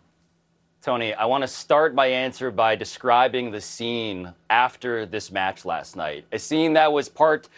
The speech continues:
graduation party and part retirement party.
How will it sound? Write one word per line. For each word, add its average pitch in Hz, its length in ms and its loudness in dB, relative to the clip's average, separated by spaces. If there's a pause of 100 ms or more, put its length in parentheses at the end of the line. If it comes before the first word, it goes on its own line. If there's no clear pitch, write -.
(200)
graduation 156 880 2
party 156 440 2
and 131 120 -2
part 147 220 2
retirement 131 640 0
party. 151 420 0